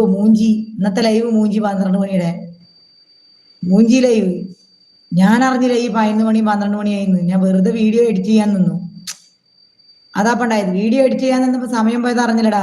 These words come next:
ഇനിയിപ്പോ ഇവിടെ നിന്ന് തുള്ളിയിട്ട് കാര്യമില്ല, ആരും കാണാനില്ല തുള്ളല്. എല്ലാവരും ഉറങ്ങിയേ. ഇനി ആര് തുള്ളല് കാണാനാടാ? ഒരു മനുഷ്യല്ലേ തുള്ളല് കാണാൻ? എടാ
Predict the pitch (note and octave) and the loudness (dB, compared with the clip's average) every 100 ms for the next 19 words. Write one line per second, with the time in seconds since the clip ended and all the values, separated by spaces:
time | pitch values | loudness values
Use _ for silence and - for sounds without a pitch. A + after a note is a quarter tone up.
0 | F#3+ F#3+ A3 A3+ A3+ A3+ A#3+ A#3 G#3+ A3 | -2 0 0 0 -2 -2 -4 -2 0 2
1 | G#3+ G#3+ G3+ F#3+ E3+ E3 F#3+ A3+ A3 G#3 | 2 0 -2 -4 -4 -2 0 2 2 0
2 | G3+ F#3+ F3+ E3 D#3 D#3 - _ _ _ | -4 -4 -4 -4 -8 -12 -18 _ _ _
3 | _ _ _ _ _ - F#3+ A3 B3 C#4 | _ _ _ _ _ -4 2 2 2 0
4 | C4 A#3+ B3+ G#3 - - - - _ _ | -2 -2 -4 -4 -6 -12 -18 -20 _ _
5 | _ _ _ _ _ _ _ _ _ F#3 | _ _ _ _ _ _ _ _ _ 2
6 | A3+ A#3 A3+ B3 C4 B3+ B3+ C4 B3+ B3+ | 4 2 -2 -4 -2 0 2 2 2 0
7 | A#3 G3 E3 - - _ _ _ _ - | 0 -4 -6 -12 -14 _ _ _ _ -8
8 | - F#2 - - - - - - _ F#3 | -8 -6 -10 -12 -14 -20 -20 -20 _ 0
9 | G#3 A3+ A3 A3 B3+ B3 A3+ G#3 G3+ G3 | 4 4 6 6 4 2 -2 -2 0 -2
10 | E3+ E3 G3 - _ _ _ _ _ _ | -4 -8 -12 -20 _ _ _ _ _ _
11 | _ _ _ _ _ _ _ _ _ _ | _ _ _ _ _ _ _ _ _ _
12 | _ _ _ _ _ _ _ _ _ _ | _ _ _ _ _ _ _ _ _ _
13 | _ _ _ _ _ _ - - - F3 | _ _ _ _ _ _ -20 -20 -6 0
14 | G#3 | 0